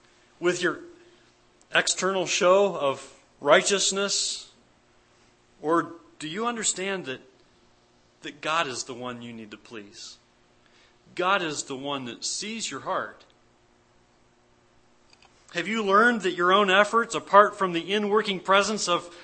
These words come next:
of Christ, are completely worthless? You realize you can't be holy in and of yourself?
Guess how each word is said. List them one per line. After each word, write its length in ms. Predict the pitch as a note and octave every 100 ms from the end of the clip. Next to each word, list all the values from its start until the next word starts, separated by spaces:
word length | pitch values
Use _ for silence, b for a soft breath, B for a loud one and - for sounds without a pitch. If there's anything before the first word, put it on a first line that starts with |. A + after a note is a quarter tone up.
| B
of 140 | D3+
Christ, 640 | - F#3 F3 G#3+ G#3 - - B B B -
are 140 | E3
completely 500 | D#3+ D#3+ - G#3+ F#3
worthless? 800 | D3 C#3+ F#3+ G#3 A3+ A3 - - - _ _ _ _ _ _ _ _ _ _ _ _ _ _ _ _ _ _
You 140 | F3+ G3
realize 420 | G#3+ A3 G#3 G3+
you 80 | A3
can't 360 | - A3+ G#3
be 100 | F3+
holy 460 | F#3 G3 G3 A3 A3+ - - _ _ _ _ _ _ _
in 120 | G#3+
and 120 | G#3+ G#3
of 160 | G#3
yourself? 680 | F#3+ - F#3 G#3 A3 -